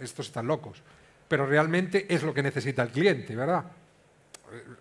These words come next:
estamos de acuerdo. Pues eso es lo que pasa con las compañías. Entonces, eh, ve-, veis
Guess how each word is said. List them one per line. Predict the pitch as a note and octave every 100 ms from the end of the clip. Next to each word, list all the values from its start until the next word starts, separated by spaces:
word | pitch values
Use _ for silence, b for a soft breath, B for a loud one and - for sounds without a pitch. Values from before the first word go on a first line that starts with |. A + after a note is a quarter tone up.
| -
estamos | - - D3+ C3
de |
acuerdo. | C3 C3+ A2 G#2 B B B B -
Pues | D3+ -
eso | F3+ G3+
es | F3+
lo |
que | D3
pasa | D3 D3+ -
con | A#2 B2+
las | B2+
compañías. | B2 A#2 A#2 G#2+ G#2 - - b b b b b _ - _
Entonces, | - C#3+ D#3+ - B2 - - -
eh, | C3+ C3+ C3+ C3 - - _ B2+
ve-, | C3+ D3
veis | C#3+ D#3 D3+ - - -